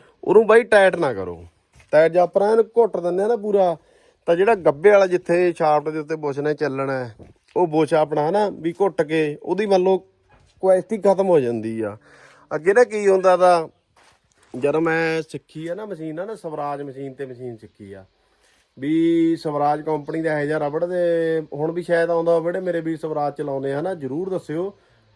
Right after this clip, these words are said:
ਵੀ ਜਦੋਂ ਆਪਾਂ ਨਾ ਆਹ ਸਵਰਾਜ ਮਸ਼ੀਨ 'ਤੇ ਆਪਾਂ ਕਰਦੇ ਹੁੰਦੇ ਤੇ ਰਬੜਾਂ, ਤਾਂ ਇਹਦੇ ਵਿੱਚ ਬਾਸ਼ਲਾਂ ਦਿੰਦੀ ਹੁੰਦੀ ਸੀ ਸਵਰਾਜ ਕੰਪਨੀ ਨਾ, ਵੈਰਾਈਟੀਆਂ ਦੇ ਵਿੱਚ।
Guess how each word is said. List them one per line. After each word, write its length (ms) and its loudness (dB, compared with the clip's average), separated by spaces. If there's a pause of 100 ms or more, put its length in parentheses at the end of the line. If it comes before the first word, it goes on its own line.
ਵੀ 100 -8
ਜਦੋਂ 640 -4 (220)
ਆਪਾਂ 580 -6
ਨਾ 240 -4
ਆਹ 160 -4
ਸਵਰਾਜ 440 -4
ਮਸ਼ੀਨ 320 -4
'ਤੇ 100 -6
ਆਪਾਂ 180 -8
ਕਰਦੇ 400 -6
ਹੁੰਦੇ 220 -4
ਤੇ 100 -2
ਰਬੜਾਂ, 400 0 (640)
ਤਾਂ 140 -2
ਇਹਦੇ 200 -2
ਵਿੱਚ 220 -10
ਬਾਸ਼ਲਾਂ 500 2
ਦਿੰਦੀ 260 -4
ਹੁੰਦੀ 180 -10
ਸੀ 60 -12
ਸਵਰਾਜ 340 -8
ਕੰਪਨੀ 360 -12
ਨਾ, 100 -4
ਵੈਰਾਈਟੀਆਂ 500 -2
ਦੇ 80 -4
ਵਿੱਚ। 380 -2